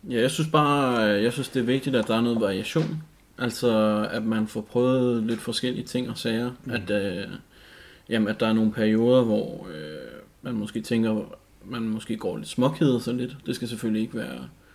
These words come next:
Speaker 1: at man bare går hele weekenden og, og bare ikke sker en skid for en. Men det er okay, at man får en, øh, vagt, hvor man skal stå nærmest og trille tommelfingre.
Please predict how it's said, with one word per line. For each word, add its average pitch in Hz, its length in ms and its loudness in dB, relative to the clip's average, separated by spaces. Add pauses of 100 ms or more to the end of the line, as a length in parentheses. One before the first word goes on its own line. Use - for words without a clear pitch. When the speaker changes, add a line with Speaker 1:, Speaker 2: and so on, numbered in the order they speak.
(380)
Speaker 1:
at 113 100 -2
man 107 140 2
bare 107 480 2
går 113 180 -2
hele 123 200 0
weekenden 123 640 -2
og, - 480 -6 (680)
og 120 100 -4
bare 110 140 0
ikke 107 120 -2
sker 120 180 -6
en 113 60 -4
skid - 280 -4
for - 120 -8
en. - 240 -6 (600)
Men 123 140 4
det 127 120 8
er 135 120 8
okay, 143 500 2 (360)
at 110 140 -6
man 107 180 -4
får 123 280 0
en, 113 240 0
øh, 104 280 -2
vagt, 117 420 -6
hvor 113 180 -6
man 113 180 -4
skal 110 440 -6 (880)
stå 113 240 -4
nærmest 113 260 -2
og 110 60 -6
trille 110 240 -4
tommelfingre. 113 640 -4